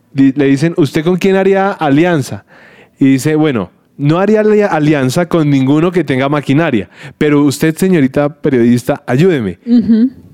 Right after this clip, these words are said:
Speaker 1: Entonces dice, por ejemplo, "No haría alianza con ninguno que tenga maquinarias".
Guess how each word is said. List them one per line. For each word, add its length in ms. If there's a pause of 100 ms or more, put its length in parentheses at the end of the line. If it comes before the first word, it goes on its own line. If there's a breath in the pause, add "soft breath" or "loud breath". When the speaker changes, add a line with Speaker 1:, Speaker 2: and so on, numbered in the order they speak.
(160)
Speaker 1:
Entonces 440
dice, 340
por 160
ejemplo, 580
"No 180
haría 240
alianza 640
con 260
ninguno 460
que 120
tenga 280
maquinarias". 720